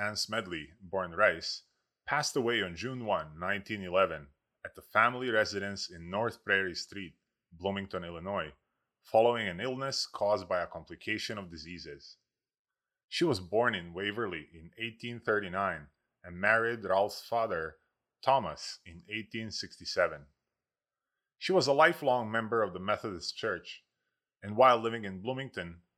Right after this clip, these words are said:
she was affiliated with the Grace Church. Ralph Smedley was thirty-three years old at the time. As we moved into the year nineteen twelve, I noticed an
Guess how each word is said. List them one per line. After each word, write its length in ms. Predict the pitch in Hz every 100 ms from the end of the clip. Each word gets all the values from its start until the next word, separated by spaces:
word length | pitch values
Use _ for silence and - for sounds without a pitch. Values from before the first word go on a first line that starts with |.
| _ _
she 140 | - 143
was 160 | 110
affiliated 600 | 101 - 135 127 131 131
with 100 | 95
the 100 | 87 82
Grace 460 | - 101 110 107 -
Church. 580 | - 90 78 - - _ _ _ _ _ _ _ _ _ _ _
Ralph 220 | 110 139 139
Smedley 300 | 135 120 120
was 280 | 90 -
thirty-three 480 | - 139 131 117 117
years 260 | 110 104 87
old 240 | 87 90
at 60 | 82
the 80 | 80
time. 340 | - 92 78 73 _ _ _ _ _ _ _ _ _ _ _ _ _ _ _ _ -
As 160 | 139
we 100 | 196
moved 360 | 196 175 170 120
into 220 | 135 127
the 100 | 98
year 320 | 98 110 107
nineteen 460 | 95 95 95 104 90
twelve, 340 | - 95 85 - _ _ _ _ _ _ -
I 100 | 101
noticed 500 | 110 123 139 135 -
an 140 | 90